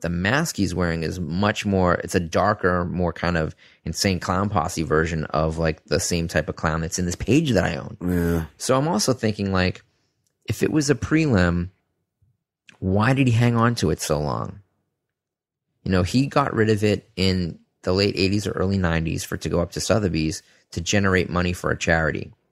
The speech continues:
Speaker 1: And he probably went back into this box of stuff that he had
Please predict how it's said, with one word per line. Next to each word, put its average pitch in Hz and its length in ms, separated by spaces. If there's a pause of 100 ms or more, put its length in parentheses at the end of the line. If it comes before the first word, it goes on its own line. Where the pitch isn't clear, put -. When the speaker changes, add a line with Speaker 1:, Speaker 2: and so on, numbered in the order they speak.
(320)
Speaker 1:
And 90 120
he 98 120
probably 120 480
went 95 400
back 87 280
into 95 300
this 87 180
box 82 380
of 104 100
stuff - 280
that 87 100
he 80 80
had 78 380